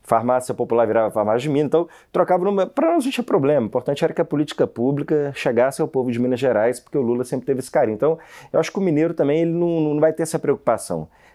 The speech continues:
Ele vai saber, não, nós entendemos que o Lula presidente, Minas,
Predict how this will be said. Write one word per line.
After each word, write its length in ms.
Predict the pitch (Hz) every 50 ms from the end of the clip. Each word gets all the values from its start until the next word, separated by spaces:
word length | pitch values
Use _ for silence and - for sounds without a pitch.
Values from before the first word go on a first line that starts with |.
| _ -
Ele 140 | - 104 113
vai 120 | 127 135
saber, 220 | - - 117 107 101
não, 180 | 98 87 82 92
nós 220 | 104 107 104 107
entendemos 460 | 110 - 143 123 110 120 131 131 -
que 80 | - 156
o 40 | 139
Lula 220 | 123 127 123 120
presidente, 720 | - 127 127 113 101 95 101 110 127 139 - - - - - - - - - -
Minas, 480 | 101 107 120 131 143 147 127 - -